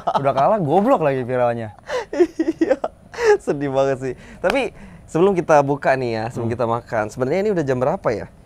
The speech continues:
Speaker 1: Oh, udah jam tiga.
Speaker 2: Udah jam tiga.
Speaker 1: Kita mau sambil makan aja lah ya kali ya.
Speaker 2: Sambil makan,
Speaker 1: Sambil
Speaker 2: gas.
Speaker 1: makan aja lah.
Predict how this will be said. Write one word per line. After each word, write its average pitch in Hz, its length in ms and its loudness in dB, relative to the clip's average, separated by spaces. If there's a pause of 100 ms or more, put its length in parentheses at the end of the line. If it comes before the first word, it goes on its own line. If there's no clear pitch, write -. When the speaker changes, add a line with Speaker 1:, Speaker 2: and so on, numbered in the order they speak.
(140)
Speaker 1:
Oh, 202 120 2
udah 160 80 4
jam 180 100 2
tiga. 262 420 0
Speaker 2:
Udah 139 140 -8
jam 156 120 -4
tiga. 175 200 -6
Speaker 1:
Kita 165 140 -2
mau 202 80 -2
sambil 175 240 -2
makan 165 180 -2
aja 175 140 -2
lah 175 100 2
ya 123 120 4
kali 123 200 -4
ya. 127 100 -2
Speaker 2:
Sambil 120 200 -6
makan, 131 260 -4
Speaker 1:
Sambil 113 160 -2
Speaker 2:
gas. 110 80 -2
Speaker 1:
makan 113 240 -4
aja 113 180 -4
lah. 104 200 -4